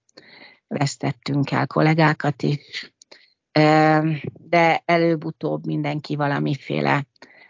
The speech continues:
ö, másik pályát talált. Ö, én visszamentem ahhoz a, ö, amit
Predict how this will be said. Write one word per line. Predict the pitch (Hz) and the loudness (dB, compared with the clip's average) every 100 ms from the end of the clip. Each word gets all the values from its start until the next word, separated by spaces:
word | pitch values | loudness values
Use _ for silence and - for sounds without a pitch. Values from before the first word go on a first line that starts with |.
| _ | _
ö, | - 151 147 147 | 0 2 4 4
másik | 151 143 - 139 | 2 0 -2 -8
pályát | - 143 147 135 139 | -10 -8 -4 -6 -6
talált. | - 160 160 170 190 - - _ _ - - - _ | -4 0 2 2 0 -4 -20 _ _ -20 -20 -20 _
Ö, | 165 165 165 170 165 156 - | 2 4 4 2 0 -2 -2
én | 165 | 2
visszamentem | 170 170 180 165 160 156 156 151 143 - | 4 2 0 -2 -2 -2 -4 -4 -6 -4
ahhoz | 160 156 160 151 156 | -2 0 0 -2 0
a, | 151 147 - _ _ _ _ _ _ _ _ _ _ _ _ _ - | 0 -2 -8 _ _ _ _ _ _ _ _ _ _ _ _ _ -2
ö, | 151 147 147 151 143 - _ _ _ _ _ | 2 4 4 2 -2 -8 _ _ _ _ _
amit | 147 151 143 - | -2 0 -2 -10